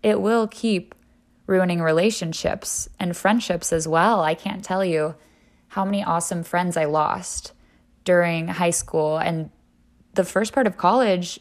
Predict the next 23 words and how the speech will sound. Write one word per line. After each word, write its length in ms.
the 120
middle 220
part 160
of 80
college 400
too, 160
because 560
I 160
refused 1080
to 200
admit 380
that 160
I 180
had 260
toxicity 920
living 340
inside 420
of 140
me, 340
just 400
like 220
everybody 500
else. 420